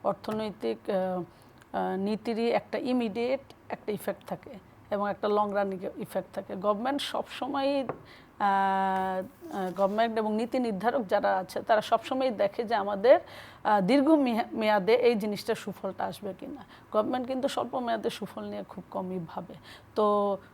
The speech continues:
আহ, স্যার যেটা বলছিলেন যথার্থই যে আমাদের যে একশো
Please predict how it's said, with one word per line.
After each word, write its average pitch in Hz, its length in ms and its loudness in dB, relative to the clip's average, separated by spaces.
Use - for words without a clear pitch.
আহ, 214 100 -2
স্যার 226 240 4
যেটা 262 260 8
বলছিলেন 247 500 4
যথার্থই 208 500 -2
যে 214 200 -2
আমাদের 202 480 -2
যে - 100 -8
একশো 233 1080 0